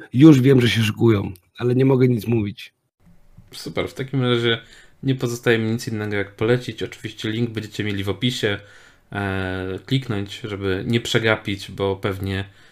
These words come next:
Speaker 2: pierwsze dwadzieścia cztery godziny będą ciekawe, a widać, że, e, no, sporo można zaoszczędzić. A i też inaczej zbiórka wygląda,
Speaker 1: Zdecydowanie.
Speaker 2: jak na początku się wesprze.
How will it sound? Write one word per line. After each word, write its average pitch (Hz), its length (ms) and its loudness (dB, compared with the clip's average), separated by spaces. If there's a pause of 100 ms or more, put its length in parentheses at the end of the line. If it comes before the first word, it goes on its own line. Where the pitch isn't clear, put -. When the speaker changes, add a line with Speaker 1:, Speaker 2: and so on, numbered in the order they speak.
(260)
Speaker 2:
pierwsze 104 400 -2
dwadzieścia 98 360 -4
cztery 98 260 -4
godziny 98 360 -4
będą 90 240 -2
ciekawe, 110 520 0 (640)
a 113 180 -6
widać, 104 500 -2
że, 90 440 -8 (1080)
e, 92 280 -8 (300)
no, 160 360 -6 (1400)
sporo 185 460 4
można 135 280 6
zaoszczędzić. 107 840 -2 (840)
A 156 120 0
i 147 80 2
też 135 160 0
inaczej 113 360 0
zbiórka 101 380 -2
wygląda, 131 380 4
Speaker 1:
Zdecydowanie. 127 400 2
Speaker 2:
jak 92 100 -2
na 95 60 -4
początku 90 420 -6
się - 120 -10
wesprze. - 380 -12